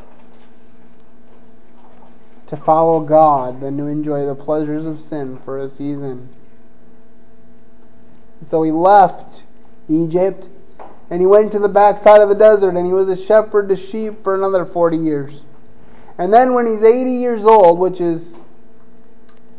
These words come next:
older than my grandfather, most people today are retired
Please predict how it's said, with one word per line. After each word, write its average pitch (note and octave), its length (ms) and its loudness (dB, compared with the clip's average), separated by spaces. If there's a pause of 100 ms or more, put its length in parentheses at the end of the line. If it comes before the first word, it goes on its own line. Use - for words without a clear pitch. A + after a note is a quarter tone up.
(180)
older F3 380 2
than D3+ 200 -2
my D#3 280 0
grandfather, D#3 960 -4 (2000)
most F3 300 4
people D3+ 600 -4 (1400)
today F3 460 6
are D#3+ 340 8
retired E3+ 800 0